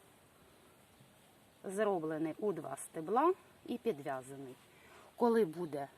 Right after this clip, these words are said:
підростати оцей стебел, перший основний, я буду закручувати його по оцій вірьовочці. І вона буде добре його тримати. І так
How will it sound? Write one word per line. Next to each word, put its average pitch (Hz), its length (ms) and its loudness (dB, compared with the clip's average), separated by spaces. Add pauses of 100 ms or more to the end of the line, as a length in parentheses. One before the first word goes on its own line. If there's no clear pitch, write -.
(120)
підростати 160 760 -6
оцей 139 400 -12 (580)
стебел, 170 640 -2
перший 262 340 -4
основний, 254 460 -4
я 180 140 -2
буду 156 240 -4
закручувати 196 800 -6
його 156 300 -8 (1200)
по 214 220 0 (420)
оцій 170 400 -6
вірьовочці. 143 680 -8 (640)
І 185 60 -8
вона 180 280 2
буде 180 400 -4
добре 156 420 -4
його 156 280 -6
тримати. 147 640 -10 (480)
І 202 100 0
так 160 160 -6